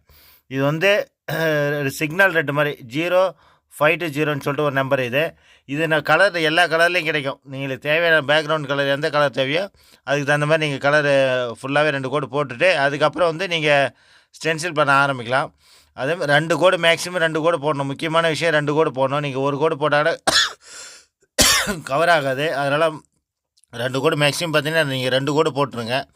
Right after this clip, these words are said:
ரெண்டு கோடு போட்டுட்டு, அதுக்கப்புறம் தான் ஸ்டென்சில். இந்த ஸ்டென்சில் எங்க கிடைக்குன்னா பார்த்தீங்கன்னா, நீங்க எல்லா பெயிண்ட் கடையிலையும் கிடைக்கும். ஸ்டென்சில் வந்து நீங்க ஆன்லைன்லேயும் தேவையான டிசைன்ஸ் ஏதாவது தேவைன்னா, பிடிச்ச ஸ்டென்சில் டிசைன் வந்து நீங்க ஆன்லைன்லேயே அப்ளை பண்ணிக்கலாம்.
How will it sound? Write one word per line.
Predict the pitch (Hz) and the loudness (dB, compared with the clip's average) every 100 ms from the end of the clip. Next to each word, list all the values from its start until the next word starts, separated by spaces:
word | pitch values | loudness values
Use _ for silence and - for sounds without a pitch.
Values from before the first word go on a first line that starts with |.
| _ - - | _ -20 -8
ரெண்டு | 127 127 | -4 0
கோடு | 170 | 0
போட்டுட்டு, | 139 156 151 190 | 2 0 2 2
அதுக்கப்புறம் | 165 143 131 151 | 2 0 -2 -4
தான் | 160 | -6
ஸ்டென்சில். | - 135 135 139 | -6 -8 -6 -6
இந்த | 131 131 | -6 -6
ஸ்டென்சில் | 147 156 160 190 | -4 -4 0 0
எங்க | 160 180 160 | 2 0 0
கிடைக்குன்னா | 156 151 156 165 | 0 0 0 0
பார்த்தீங்கன்னா, | 147 139 156 175 | 0 -2 -2 -4
நீங்க | 165 143 - - - - | -4 -6 -8 -18 -20 -8
எல்லா | 135 156 | 2 2
பெயிண்ட் | 156 170 175 | 4 2 2
கடையிலையும் | 156 151 151 131 | 0 0 -2 -2
கிடைக்கும். | 127 120 127 _ _ _ _ | -4 -6 -12 _ _ _ _
ஸ்டென்சில் | - 147 156 185 180 | -6 -4 -2 0 0
வந்து | 170 175 | 2 0
நீங்க | 160 | 2
ஆன்லைன்லேயும் | 151 165 165 160 165 | 4 4 2 0 -2
தேவையான | 156 160 165 160 | 0 0 0 -2
டிசைன்ஸ் | 135 135 180 160 160 | -6 -6 -6 -4 -2
ஏதாவது | 156 147 160 151 | 0 2 2 2
தேவைன்னா, | 156 156 175 | 0 0 -2
பிடிச்ச | 147 147 151 165 | -4 -8 -6 -8
ஸ்டென்சில் | - 156 139 160 | -6 -8 -6 -6
டிசைன் | 139 131 143 | -6 -6 -4
வந்து | 143 160 | -4 -2
நீங்க | 151 175 156 - - 127 | 0 0 -2 -14 -10 2
ஆன்லைன்லேயே | 147 165 165 165 | 2 4 4 2
அப்ளை | 135 156 | 2 0
பண்ணிக்கலாம். | 139 135 120 143 | -2 -4 -2 -2